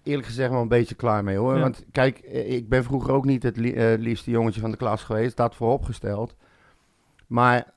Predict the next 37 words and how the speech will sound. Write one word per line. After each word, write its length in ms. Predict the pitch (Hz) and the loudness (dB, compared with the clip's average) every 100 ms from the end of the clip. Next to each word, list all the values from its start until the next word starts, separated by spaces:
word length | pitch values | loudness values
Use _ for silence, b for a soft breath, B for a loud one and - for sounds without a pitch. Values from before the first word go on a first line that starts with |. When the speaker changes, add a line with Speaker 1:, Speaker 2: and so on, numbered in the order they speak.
| _ _ | _ _
Speaker 1:
je 160 | 131 120 | 0 2
moet, 260 | 135 127 | 2 0
die 80 | 123 | 2
jongens 280 | 147 151 123 | 4 4 4
moeten 260 | 135 117 - | 2 2 2
ook 180 | 151 | 2
inderdaad 420 | 147 127 120 120 - | 2 0 2 2 0
gaan 180 | 113 | -4
inzien 460 | 113 151 139 110 113 | 0 0 2 2 2
dat 140 | 113 | 2
de 80 | 120 | 4
hele 300 | 113 151 139 | 4 2 0
reden 340 | 120 147 131 113 | 0 0 0 0
waarom 260 | 120 120 | 0 0
wij 180 | 120 120 | 0 -2
verplicht 420 | 113 - 156 - | -4 -4 -4 -4
iedere 260 | 143 117 113 | -6 -4 -6
keer 240 | - 127 | -4 -4
die 120 | 107 - | -4 -2
kutkaarten 640 | 160 - 139 120 117 117 | -2 0 0 2 2 0
moeten 200 | 117 120 | -2 -2
gaan 120 | 127 | -2
omruilen 580 | 139 139 120 117 113 110 | 2 2 4 4 4 4
halverwege 760 | 123 113 110 113 113 110 117 | 4 2 0 2 2 2 -2
om 200 | - 120 | -2 -2
naar 240 | 123 117 113 | 0 2 2
een 60 | |
wedstrijd 440 | 113 156 - 127 113 | 2 0 0 -2 -2
te 80 | - | -4
kunnen 240 | 117 104 | -4 0
gaan, 260 | 104 104 - | 0 -2 -2
komt 260 | 139 123 | -2 0
door 160 | 131 98 | -4 -2
dit 260 | 147 135 | -4 -4
soort 280 | - 123 117 | -2 -2 -2
toestanden. 640 | 165 156 - 113 101 95 - | -4 -6 -4 -2 -2 -6 -6
Speaker 2:
Ja. 200 | 123 | -6